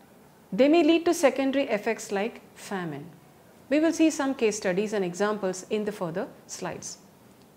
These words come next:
It damages the ecosystem and agriculture of the affected region. The consequences of drought.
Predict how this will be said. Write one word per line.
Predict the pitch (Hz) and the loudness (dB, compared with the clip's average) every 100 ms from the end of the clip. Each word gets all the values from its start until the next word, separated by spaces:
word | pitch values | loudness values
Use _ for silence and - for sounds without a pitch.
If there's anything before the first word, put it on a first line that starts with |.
| _ - - - - - | _ -20 -20 -20 -20 -4
It | 233 196 | -2 4
damages | 208 233 277 339 359 | 4 4 4 2 2
the | 349 | 0
ecosystem | 247 269 269 247 - 247 247 - - | 2 4 2 0 -4 -6 -6 -10 -4
and | 233 302 | -2 0
agriculture | 214 202 233 226 208 202 180 - - | 0 0 0 0 0 -4 -6 -10 0
of | 220 - | 0 0
the | 277 - | -4 -6
affected | - 180 - 208 - - - - | -6 -8 -6 -8 -10 -20 -12 -6
region. | 165 - - - - - - - - - - - - - - - - - - - _ _ _ - - - - | -4 -6 -14 -20 -20 -20 -20 -20 -20 -20 -20 -20 -20 -20 -20 -20 -20 -20 -20 -20 _ _ _ -20 -20 -14 -6
The | |
consequences | 247 277 294 294 359 311 277 - 277 - | -2 2 2 4 4 4 2 0 -4 0
of | 196 196 - - 180 | 0 0 -10 -14 -6
drought. | 202 156 - | -4 -4 -8